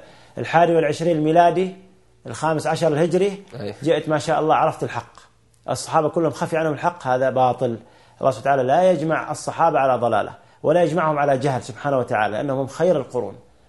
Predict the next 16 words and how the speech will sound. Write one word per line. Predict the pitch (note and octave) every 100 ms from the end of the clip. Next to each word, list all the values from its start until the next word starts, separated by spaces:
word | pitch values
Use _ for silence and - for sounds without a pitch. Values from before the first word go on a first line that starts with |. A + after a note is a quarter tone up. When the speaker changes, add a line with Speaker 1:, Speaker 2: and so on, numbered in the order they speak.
| -
Speaker 1:
هم | F3
خير | D3+ G3 G#3
القرون. | G3 F#3+ E3+ - - - _ E3
الله | E3+
سبحانه | D#3 D#3
وتعالى | D#3+ E3+
أثنى | D#3+ E3
عليهم، | D3+ C#3
قال | D#3 C#3
سبحانه | - D3
وتعالى: | C#3+ C#3+ D3 - - - C#3+
"والسابقون | C#3+ - C#3+ C3+ C#3+ C#3
الأولون | B2+ C3+ C3 C#3 C3
من | B2+
المهاجرين | B2+ B2+ C3 B2 C3+ B2
والأنصار | A#2+ B2 A2 C3+